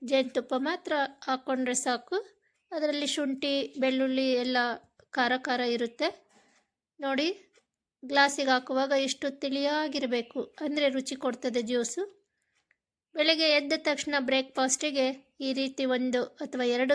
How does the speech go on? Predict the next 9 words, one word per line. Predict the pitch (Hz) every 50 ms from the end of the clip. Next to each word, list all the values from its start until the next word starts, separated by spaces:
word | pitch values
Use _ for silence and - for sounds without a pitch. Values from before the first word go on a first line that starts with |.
| 247
ಗ್ಲಾಸ್ | 247 269 262 254 254 -
ಜ್ಯೂಸ್ | 240 214 254 254 254 240 - -
ಕುಡಿದ್ರೆ | 294 277 302 269 277 262 254 262 - - _ _ _ _ _ _ _ 339
ಹತ್ತರಿಂದ | 311 - - - 311 302 294 294
ಹನ್ನೆರಡು | 285 269 262 269 277 277 277 277 277 269
ಗಂಟೆವರೆಗೂ | 269 269 269 262 277 269 262 262 262 262 277 277
ನಮಗೆ | 269 269 262 269 277 277 254 254 285 277 - _ _ _ _ _ _ _
ಆಹಾರನೇ | 277 240 233 240 254 247 262 262 269 302 294
ಬೇಡ. | 269 254 254 247 233